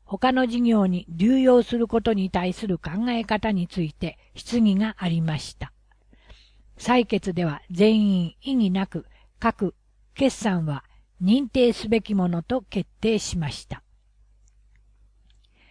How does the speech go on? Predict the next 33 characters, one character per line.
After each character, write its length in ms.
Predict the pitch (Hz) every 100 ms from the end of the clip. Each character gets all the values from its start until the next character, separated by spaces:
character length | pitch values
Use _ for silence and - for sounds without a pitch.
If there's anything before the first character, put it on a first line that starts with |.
| _ _ _
会 260 | - 247 226
計 400 | - 214 202 -
事 200 | 196 185
業 260 | 214 262 247
別 260 | 226 - 190
の 200 | 185 - _ -
審 460 | - - 254 254 247
議 120 | 233
概 360 | 190 202 160 143
要。 280 | 123 110 _ _ _ _ _ _ _ _
一 200 | - 175 _
般 240 | 226 233 220
会 280 | 202 175
計、 420 | - 143 135 - -
特 220 | 170 220
別 240 | 208 - -
会 280 | 180 160 -
計、 360 | 135 - - _ _ _ _ _ _ _ -
総 340 | - 202 202
務 120 | 196
費、 280 | - 143 - _ _ _ _ _ _ -
防 240 | 180 269
災 320 | 277 254 254 220
会 260 | 226 208
議 220 | 170 151 -
運 260 | 208 247 254
営 240 | 240 226
事 160 | 208 233
業 280 | 220 180
に 200 | 160 151
つ 160 | - 214
い 100 | 151
て、 240 | - -